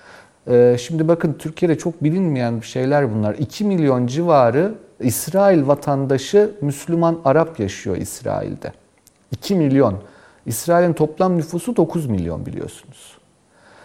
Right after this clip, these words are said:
Ben yanlış bilmiyorsam eğer üç buçuk milyon civarı Müslüman Arap Batı Şeria'da yaşıyor. İki buçuk milyon civarı Müslüman Arap da Gazze'de yaşıyor.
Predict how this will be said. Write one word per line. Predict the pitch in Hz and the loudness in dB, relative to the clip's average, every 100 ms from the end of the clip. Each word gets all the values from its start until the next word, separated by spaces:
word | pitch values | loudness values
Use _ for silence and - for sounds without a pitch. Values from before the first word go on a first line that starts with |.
| - - | -12 2
Ben | 139 | 4
yanlış | 160 165 185 - | 4 2 0 -4
bilmiyorsam | 220 226 196 156 175 | -2 0 0 0 -2
eğer | 180 214 | 0 2
üç | 240 240 202 | 0 -4 -6
buçuk | - - | -10 -4
milyon | 170 160 151 147 | 0 2 2 0
civarı | 143 147 143 143 156 208 | 0 2 4 4 4 2
Müslüman | 175 - 175 170 160 | -2 -4 -2 0 0
Arap | 151 180 208 - | 2 2 0 -2
Batı | 156 156 | 0 0
Şeria'da | 185 208 165 117 92 | -2 0 2 2 0
yaşıyor. | 87 - - - - _ _ _ _ _ _ _ _ | -6 -10 -14 -14 -14 _ _ _ _ _ _ _ _
İki | 131 - 226 | -10 -2 0
buçuk | 202 180 | 0 -2
milyon | 156 143 123 113 | 0 2 2 2
civarı | 110 113 110 107 107 | 0 2 4 4 2
Müslüman | 110 - 117 107 101 | -2 -4 -4 -2 0
Arap | 113 120 - | 2 2 2
da | 285 | 2
Gazze'de | 233 185 151 113 95 | 6 6 4 0 0
yaşıyor. | 85 - - - - | -2 -6 -12 -12 -12